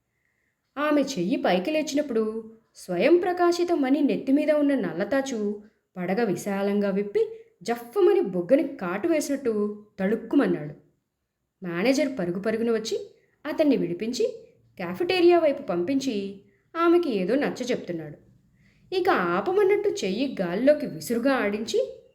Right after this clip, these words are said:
సెల్ ఫోన్ టపటపా నొక్కి మాట్లాడుతూ పక్కకు వచ్చింది కృష్ణవల్లి. "నువ్వు పోలీసోడి దర్జాతో గదిలోకి దూరి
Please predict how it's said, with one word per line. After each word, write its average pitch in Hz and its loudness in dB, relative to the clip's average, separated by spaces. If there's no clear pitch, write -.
సెల్ 233 0
ఫోన్ 392 0
టపటపా 381 0
నొక్కి 254 -2
మాట్లాడుతూ 349 2
పక్కకు 294 -6
వచ్చింది 233 0
కృష్ణవల్లి. 185 -4
"నువ్వు 226 4
పోలీసోడి 262 4
దర్జాతో 262 2
గదిలోకి 240 4
దూరి 240 0